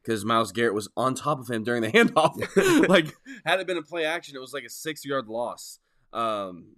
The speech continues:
but, yeah, he's, he, their defense is extremely good. Deshaun Watson seemed to find a pace this past week. Um, I know they lost Nick Chubb.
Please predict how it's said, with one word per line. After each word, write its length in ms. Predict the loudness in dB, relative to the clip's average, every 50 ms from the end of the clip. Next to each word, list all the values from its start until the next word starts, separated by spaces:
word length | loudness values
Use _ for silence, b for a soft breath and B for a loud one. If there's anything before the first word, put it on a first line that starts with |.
| _ -12
but, 160 | -10 -8 -6
yeah, 220 | -6 -6 -8 -8 -8
he's, 360 | -8 -6 -6 -6 -6 -10 -14 -18 -20 -18 -16
he, 300 | -16 -16 -16 -16 -18 -20 _ _ -18 -18 -16 -8
their 220 | -2 0 2 2
defense 720 | 2 2 2 2 2 2 -2 -4 -4 -4 -6 -8 -12 -16 -18 _ _ _ _ _ _ _ _ _ _
is 280 | -2 0 0 -2 -4 -6 -12 _ _ -10
extremely 840 | -8 -8 -8 -8 -8 -8 -8 -8 -6 -2 0 2 2 2 2 0
good. 320 | 0 0 0 0 0 0 -4
Deshaun 380 | -6 -8 -6 -4 -4 -2 -2
Watson 400 | 0 0 -2 -2 -4 -6 -8 -8
seemed 260 | -6 -6 -4 -4 -4 -4
to 160 | -4 -4 -4
find 320 | -4 -6 -4 -2 -2 -2 -2
a 60 | -4
pace 360 | -6 -6 -6 -6 -6 -6 -8
this 120 | -10 -12
past 400 | -10 -4 -4 -4 -4 -4 -8 -10
week. 300 | -8 -6 -6 -6 -8 _ _ _ _ _ _ _ _ _ _ 0
Um, 420 | 2 4 4 2 0 -2 -4 -8 _ _ _ _ _ _ _ _ _ -2
I 80 | 0 4
know 160 | 6 6 6
they 120 | 8 8 8
lost 300 | 8 6 4 4 2 0
Nick 180 | -2 -2 -2
Chubb. 360 | -2 2 4 4 4 2 0